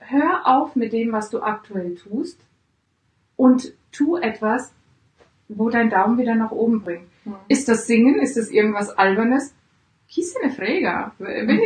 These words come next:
Speaker 1: interessiert das?
Speaker 2: <laughs>
Speaker 1: Also, tja,
Speaker 2: Ja.
Speaker 1: ist egal. Was aber wichtig ist, und ich sprach ja über die Schwingungsfrequenz, die ist nämlich exorbitant.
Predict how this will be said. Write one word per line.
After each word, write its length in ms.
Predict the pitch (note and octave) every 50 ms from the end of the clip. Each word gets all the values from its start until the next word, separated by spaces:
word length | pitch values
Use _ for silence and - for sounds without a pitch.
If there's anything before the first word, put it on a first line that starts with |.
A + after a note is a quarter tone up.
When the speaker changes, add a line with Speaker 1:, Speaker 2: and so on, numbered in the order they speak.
| F#4+
Speaker 1:
interessiert 400 | - - C#4 C#4 - C#4 E4+ A4
das? 320 | D4 - - - D4 C#4+ -
Speaker 2:
<laughs> 360 | - C4+ - - B3 A#3+ -
Speaker 1:
Also, 420 | - B3 - C4 C#4 C4 B3+ - - -
tja, 340 | - - F#4+ - - - - - - _ _ _ _ _ _ -
Speaker 2:
Ja. 160 | A3 G#3+ A3
Speaker 1:
ist 280 | - D4+ D#4+ - - -
egal. 680 | C#4+ C#4+ C#4+ - D4+ F#4 G4 - F#3 E3+ F3 - - - _ _ _ _ -
Was 180 | - B3 B3+ -
aber 260 | B3 A3+ A#3+ A3+ A3
wichtig 400 | D#4 G#4+ - - - D4 - -
ist, 240 | - - F#3+ - -
und 200 | A3+ A3+ A3+ - - _ _
ich 300 | - A#3+ G#3+ - - - _ -
sprach 380 | - - - - A#3+ B3+ D4 C#4+
ja 140 | D#4 C4 A3+
über 120 | A3 G#3+
die 100 | G#3 A3
Schwingungsfrequenz, 920 | - - C#4 D#4 E4+ D#4 C4 G#3+ - - G#3 F#3+ - - G3 F#3+ G#3+ G#3 -
die 120 | B3 A#3+
ist 220 | A#3 A#3 - - -
nämlich 380 | B3 B3 A#3+ B3 B3 - - _ _ _ _ _ _ _ _ _ _ -
exorbitant. 920 | C4 C#4+ C4+ - D4 C4 B3+ C4 B3 B3+ - - E4 C#4+ F3 E3+ F3+ -